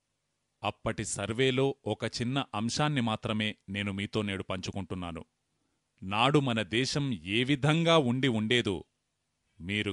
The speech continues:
గ్రహించగలగడానికి. పద్దెనిమిది వందల ముప్పై ఐదులో మద్రాసు ప్రెసిడెన్సీలో ఆంగ్లేయులు గావించిన సర్వే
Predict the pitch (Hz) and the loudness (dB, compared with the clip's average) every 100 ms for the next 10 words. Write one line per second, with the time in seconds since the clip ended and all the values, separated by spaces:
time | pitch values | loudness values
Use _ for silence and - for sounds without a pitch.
0 | 76 98 120 156 131 95 92 90 87 85 | -6 -4 -2 -2 -2 -6 -6 -6 -6 -8
1 | - 85 _ _ _ _ _ _ _ 113 | -10 -18 _ _ _ _ _ _ _ -2
2 | 113 117 180 180 170 156 143 127 110 101 | 0 4 4 6 4 4 2 2 0 0
3 | - 123 101 107 120 104 82 _ _ _ | 0 2 2 0 0 -2 -4 _ _ _
4 | _ - 98 110 107 156 175 170 - 120 | _ -8 -2 -2 2 2 2 2 -2 -4
5 | - 113 107 - 98 87 110 185 _ _ | -4 -4 -4 -4 -6 -4 -4 -4 _ _
6 | _ _ _ _ _ _ _ - 101 120 | _ _ _ _ _ _ _ -2 2 4
7 | 160 170 175 160 156 131 123 120 127 117 | 4 4 4 4 2 2 0 0 0 0
8 | 110 - 110 110 127 113 | -2 -2 -2 0 2 0